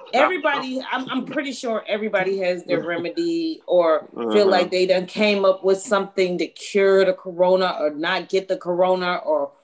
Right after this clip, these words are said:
Speaker 1: Mm-hmm.
Speaker 2: whatever it is. Hey, kudos to you, 'cause I have my own remedy that I use. I feel like because I steam so much in the bathroom, that's probably why I'm probably asys-,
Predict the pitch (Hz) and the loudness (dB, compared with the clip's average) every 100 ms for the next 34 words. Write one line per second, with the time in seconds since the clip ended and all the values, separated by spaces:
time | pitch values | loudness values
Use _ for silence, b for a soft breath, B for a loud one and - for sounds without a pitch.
0 | - - 214 208 185 180 175 185 170 - | -8 2 4 4 2 -2 -2 -2 -4 -6
1 | _ _ _ _ _ _ 262 254 254 330 | _ _ _ _ _ _ -2 -2 -2 -2
2 | 311 285 - 254 254 214 208 233 269 240 | -2 -2 -6 -8 -8 -6 -6 -4 -2 -2
3 | 220 214 208 180 202 190 190 180 185 180 | -4 -6 -6 -6 -6 -4 -4 -2 -4 -4
4 | 165 180 180 196 190 185 170 - 208 180 | -6 -6 -6 -6 -6 -6 -8 -6 -4 -2
5 | 170 - _ _ - 175 185 220 185 170 | -4 -6 _ _ -18 -12 -6 -4 -2 -4
6 | 170 - 214 233 240 240 - 226 214 202 | -6 -2 0 2 0 -2 -2 0 2 0
7 | 220 208 - - _ _ _ 165 185 170 | -2 -4 -16 -20 _ _ _ -6 -4 -4
8 | 160 175 202 220 240 254 262 262 247 b | -4 -2 -2 -2 -2 -2 -2 -4 -8 b
9 | b b _ _ _ _ 151 190 202 220 | b b _ _ _ _ -4 -2 -2 -2
10 | 214 185 180 175 185 180 175 165 170 185 | -2 0 -2 0 0 0 -2 -8 -10 -8
11 | 160 160 185 185 196 | -8 -8 -10 -10 -16